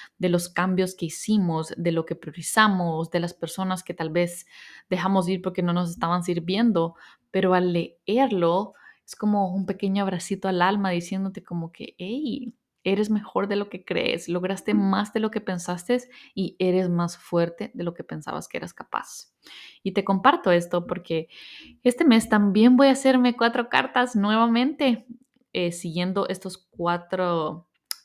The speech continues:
eh, aspectos de mi vida. Eso significa que vamos a hacer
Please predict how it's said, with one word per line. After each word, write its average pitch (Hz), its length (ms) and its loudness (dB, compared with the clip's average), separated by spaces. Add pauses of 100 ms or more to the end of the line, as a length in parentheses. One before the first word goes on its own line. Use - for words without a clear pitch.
(100)
eh, 160 160 -4
aspectos 175 440 -8
de 185 80 0
mi 165 100 -2
vida. 208 400 -2
Eso 175 200 -8
significa 202 720 -2
que 170 100 -8
vamos 160 200 -6
a - 20 -14
hacer 165 240 -12